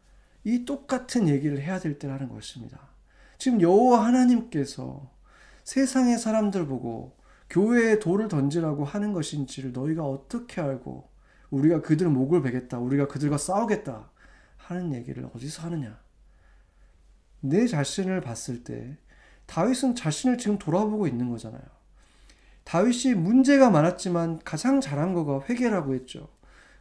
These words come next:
금세 하나님이 깨닫게 하면 돌아서는 자, 회개하는 자였다는 거예요.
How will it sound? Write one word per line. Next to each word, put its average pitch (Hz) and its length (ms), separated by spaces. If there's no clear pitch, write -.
금세 254 420
하나님이 254 420
깨닫게 262 420
하면 185 460
돌아서는 185 580
자, 135 280
회개하는 220 460
자였다는 123 480
거예요. - 240